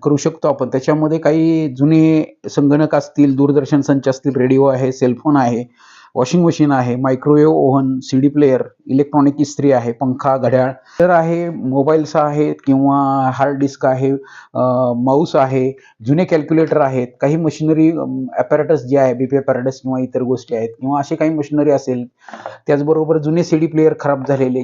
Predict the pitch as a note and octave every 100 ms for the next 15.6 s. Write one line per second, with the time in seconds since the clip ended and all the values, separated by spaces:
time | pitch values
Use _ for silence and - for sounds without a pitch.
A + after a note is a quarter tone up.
0 | - C#3+ C#3+ E3 F#3 D#3 D3 C#3+ C3+ C3
1 | - C3 D3+ D3+ D3 E3+ F3+ D3+ C#3+ C#3
2 | C#3+ - C3+ C#3 - - C3 B2+ B2 A#2+
3 | A2+ G#2+ G#2 G2+ C3 C#3+ D#3 D#3 C#3+ D3
4 | D3 D3 D3 D3 - - - B2+ D3+ F#3
5 | E3 D3 D3+ C3+ C3 B2 C3+ C3+ E3+ D#3
6 | - C3+ - C3 C3+ D#3 D#3 C#3+ C3 C3
7 | C3 B2+ C#3 C#3 C#3 C3 B2+ - B2+ C3
8 | - - _ D#3+ D3+ D#3+ D3 C#3 C3+ C3
9 | - A#2+ B2+ D3+ D#3 D3 B2+ B2 - -
10 | C#3 F3 F3 D#3 E3+ F3 F#3+ D#3+ D3+ C#3+
11 | C#3+ C#3+ C#3+ - - _ _ _ _ _
12 | - G#2 - D3+ D#3+ C#3+ E3+ E3 D3 C3
13 | B2+ C#3 - D3+ D3 - _ A#2+ C3 C3+
14 | C3+ - - - A2+ D3 C#3 C3+ B2 B2+
15 | C3 B2+ B2 B2+ B2 D#3